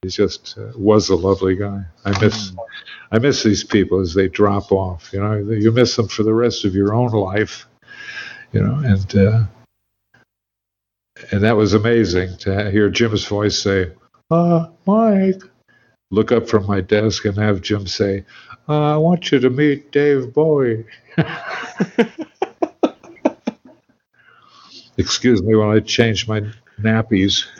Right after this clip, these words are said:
Speaker 1: <laughs> Jesus.
Speaker 2: That must have been a highlight.
Speaker 1: It, it was, it was a highlight. Yeah, it was.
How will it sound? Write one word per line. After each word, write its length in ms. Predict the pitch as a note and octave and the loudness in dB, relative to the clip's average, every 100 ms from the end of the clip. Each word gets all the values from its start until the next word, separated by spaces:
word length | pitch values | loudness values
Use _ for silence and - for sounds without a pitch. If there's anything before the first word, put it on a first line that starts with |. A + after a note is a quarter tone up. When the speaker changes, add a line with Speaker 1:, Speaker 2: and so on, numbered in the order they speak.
| - - - | -18 -18 -2
Speaker 1:
<laughs> 300 | C4 F4+ - - - - D4+ - - - - - - G#3+ - - _ | 0 0 -2 -4 -6 -10 -10 -10 -10 -14 -12 -18 -6 -6 -2 -4 _
Jesus. 800 | - - A#2+ A#2 A#2 - - - - _ _ - - - _ _ - - - - - | -2 0 4 2 2 -8 -8 -12 -16 _ _ -20 -20 -20 _ _ -18 -18 -16 -18 -10
Speaker 2:
That 100 | - | -4
must 180 | C3+ B2+ | 0 2
have 60 | G#2 | 4
been 100 | F#2 | 2
a 80 | F2+ | 4
highlight. 400 | F#2+ G2+ F2 - - - - - - - - _ - - | 4 4 0 -4 -12 -20 -20 -20 -20 -20 -20 _ -20 -12
Speaker 1:
It, 440 | A3 A3+ - B2 B2+ A2+ | -2 0 4 4 4 4
it 40 | |
was, 320 | A2 G#2 G2 | 4 4 2
it 200 | - - | -2 2
was 200 | G2+ G2 | 4 4
a 80 | F#2 | 4
highlight. 440 | F#2 F#2+ F#2 G2 C3 | 2 0 0 -2 -4
Yeah, 260 | G#2+ G2 F#2+ F2 | -6 -6 -6 -8
it 140 | G2 | -8
was. 340 | G2+ G#2 - | -8 -12 -18